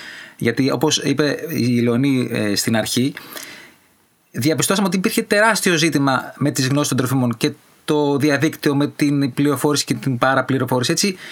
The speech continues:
αποφασίσαμε ότι χρειάζεται να δώσουμε αυτό που ξέρουμε στον κόσμο και να επικοινωνήσουμε με τον κόσμο σωστά. Εγώ, λοιπόν, είμαι ο Νίκος Ογκιώνης, είμαι τεχνολόγος τροφίμων και εγώ.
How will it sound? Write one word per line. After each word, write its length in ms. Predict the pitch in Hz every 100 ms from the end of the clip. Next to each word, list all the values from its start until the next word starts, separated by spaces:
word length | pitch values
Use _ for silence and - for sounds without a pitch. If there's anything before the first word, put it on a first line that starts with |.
| - - - -
αποφασίσαμε 480 | - - 143 190 190
ότι 280 | 185 170 - _ -
χρειάζεται 500 | - 156 170 185 175
να 140 | 180 151
δώσουμε 520 | 185 180 185 185 -
αυτό 300 | 127 120 190
που 60 | 170
ξέρουμε 280 | - 185 170
στον 180 | 160
κόσμο 340 | 135 160 175 202 -
και 140 | - 170
να 80 | 170
επικοινωνήσουμε 560 | 139 156 156 196 202
με 60 | 190
τον 120 | 160
κόσμο 280 | 175 190 185
σωστά. 460 | - 139 143 92 - _ - - - - - - - - - -
Εγώ, 180 | 160
λοιπόν, 180 | 214 214
είμαι 120 | 214
ο 160 | 196 175
Νίκος 240 | 190 185
Ογκιώνης, 320 | 165 135 175 196
είμαι 100 | 180
τεχνολόγος 360 | 165 160 180
τροφίμων 340 | 147 123 135 120
και 80 | 110
εγώ. 340 | 104 156